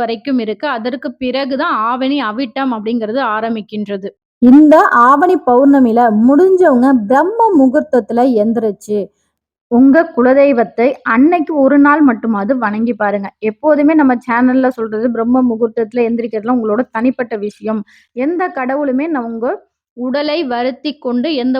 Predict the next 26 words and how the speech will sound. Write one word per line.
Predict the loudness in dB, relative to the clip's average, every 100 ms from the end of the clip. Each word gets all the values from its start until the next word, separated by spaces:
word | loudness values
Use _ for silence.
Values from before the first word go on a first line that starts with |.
| -4
ஒரு | -6
வழிபாடும் | -6 -6 -6 -4 -6
செய்யணும் | -6 -10 -8 -6 -6
அப்படிங்கறத | -6 -8 -8 -8 -10 -8
கடவுள் | -8 -6 -8
எதிர்பார்க்கறதே | -10 -10 -12 -10 -10 -10
கிடையாது. | -10 -12 -10
அதுவும் | -10 -10 -8
குலதெய்வத்தை | -8 -4 -4 -6 -6 -8
பொறுத்த | -8 -10
வரைக்கும் | -12 -10 -12
நம்மலாம் | -10 -12 -12
குலதெய்வத்திற்கு | -10 -6 -4 -6 -10 -16 -18 -10
குழந்தைங்கள் | -6 -4 -6 -8 -12
மாதிரி. | -10 -12 -14 _ _ -8
நம்ம | -6 -6 -8
கஷ்டப்பட்டு | -12 _ -8 -8 -6 -8 -6
தான் | -6 -6
குலதெய்வத்தை | -6 -4 -4 -4 -6 -6
வணங்கணும் | -8 -6 -6
அப்படின்னு | -6 -8 -10
நினைக்கவே | -10 -8 -8
மாட்டாங்க. | -8 -12 -12
மனசார | -12 -10 -8 -4 -4
நினைச்சாலே | -6 -10 -10 -8 -8 -8
போதும். | -12 -12